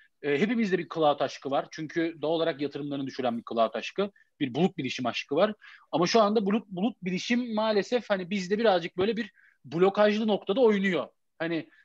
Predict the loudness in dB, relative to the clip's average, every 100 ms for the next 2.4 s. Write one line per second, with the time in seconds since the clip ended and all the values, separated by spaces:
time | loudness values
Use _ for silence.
0 | _ -8 0 2 2 0 -2 -4 -4 -4
1 | -2 -2 0 0 -2 -2 0 2 0 0
2 | -2 -2 -6